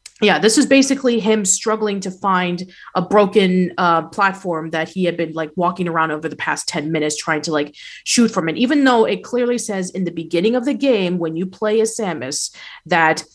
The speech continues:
if you are stuck at a particular spot, then you can be able to shoot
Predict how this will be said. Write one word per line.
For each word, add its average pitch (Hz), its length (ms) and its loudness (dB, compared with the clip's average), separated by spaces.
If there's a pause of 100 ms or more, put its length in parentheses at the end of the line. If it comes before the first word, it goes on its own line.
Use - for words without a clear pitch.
(200)
if 208 220 4
you 196 200 4
are 175 100 4
stuck - 300 0
at 277 80 2
a 277 40 4
particular 269 460 -2
spot, 190 440 -2
then 180 120 -4
you 180 100 -6
can 220 180 -6
be 220 160 -4
able 185 320 -4
to 185 300 -6
shoot - 580 -6